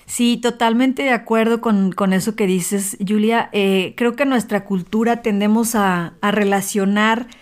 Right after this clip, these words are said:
esto de la dependencia emocional más con las mujeres que con los hombres,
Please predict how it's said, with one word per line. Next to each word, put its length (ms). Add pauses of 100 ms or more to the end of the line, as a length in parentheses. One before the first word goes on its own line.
(380)
esto 260
de 80
la 140
dependencia 540
emocional 680
más 260
con 160
las 140
mujeres 420
que 140
con 160
los 200
hombres, 460